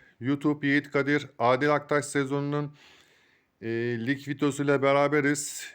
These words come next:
E, en son yirmi dokuzuncu haftada video çekmiştim. Şu an otuzuncu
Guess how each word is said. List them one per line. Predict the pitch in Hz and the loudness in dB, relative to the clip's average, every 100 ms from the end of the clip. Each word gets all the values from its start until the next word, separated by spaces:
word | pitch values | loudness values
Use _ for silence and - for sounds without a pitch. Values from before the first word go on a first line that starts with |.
| - | -6
E, | 117 117 120 117 | -4 -2 -2 -4
en | 120 135 | -2 -2
son | 135 - 143 | -2 -4 -4
yirmi | 139 127 131 | -2 -2 -2
dokuzuncu | 131 131 131 143 143 | -2 -4 -6 -2 0
haftada | 131 131 131 127 | 0 0 -2 -2
video | 127 127 | -4 -4
çekmiştim. | 127 101 120 - 135 135 117 | -4 -4 -8 -4 -4 -4 -8
Şu | - 123 | -2 0
an | 127 110 | 0 -6
otuzuncu | 107 117 123 123 | -10 -8 -8 -8